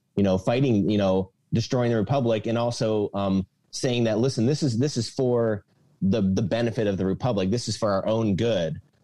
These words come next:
Right? Like, that's why we have all these lockdowns and restrictions. It's for your own good. You know, it's so, it's, it's so comparable to everything going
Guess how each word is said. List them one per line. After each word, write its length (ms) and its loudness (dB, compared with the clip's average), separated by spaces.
Right? 240 -2
Like, 120 -4
that's 300 -4
why 160 0
we 60 0
have 220 -2
all 100 0
these 180 -2
lockdowns 540 -2
and 80 0
restrictions. 520 -2
It's 200 -2
for 100 4
your 240 0
own 340 2
good. 340 0
You 100 0
know, 180 0
it's 120 -6
so, 600 0
it's, 240 -4
it's 160 -4
so 220 0
comparable 540 0
to 320 2
everything 480 0
going 280 0